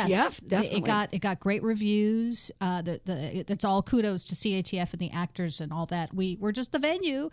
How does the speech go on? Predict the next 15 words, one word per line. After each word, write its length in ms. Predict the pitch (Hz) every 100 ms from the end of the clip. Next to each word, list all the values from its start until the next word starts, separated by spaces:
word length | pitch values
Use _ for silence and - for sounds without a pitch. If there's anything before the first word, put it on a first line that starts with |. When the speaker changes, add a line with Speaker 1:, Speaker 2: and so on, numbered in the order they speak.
| - - -
Speaker 2:
but 220 | 247 -
we're 140 | 214 247
just 180 | 247 -
delighted 380 | 240 233 240 233
to 60 |
be 180 | 214 240
the, 320 | 226 214 202 220
the 80 | 220
home 420 | 233 254 262 262
and, 240 | 208 196
and 200 | 202 202 196
offer 240 | 208 -
a 60 | 214
platform 560 | - 220 - 220 202 196
for, 300 | - 202